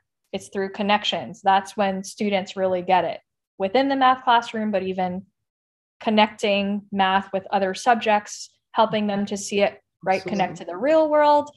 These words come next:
Speaker 1: helping them have fun, see it as a game. So I'm wondering,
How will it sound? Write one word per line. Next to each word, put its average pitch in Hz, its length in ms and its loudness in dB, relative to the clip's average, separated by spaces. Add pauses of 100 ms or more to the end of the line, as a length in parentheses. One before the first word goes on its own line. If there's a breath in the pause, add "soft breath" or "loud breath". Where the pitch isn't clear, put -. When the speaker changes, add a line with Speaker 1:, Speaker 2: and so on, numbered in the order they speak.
(160 soft breath)
Speaker 1:
helping 214 320 0
them 190 160 -2
have 175 240 0
fun, 320 460 2
see 220 240 -4
it 202 80 0
as 170 160 -2
a 160 40 -6
game. 240 460 -2
So 196 400 -2 (540 soft breath)
I'm 311 320 2
wondering, 415 680 0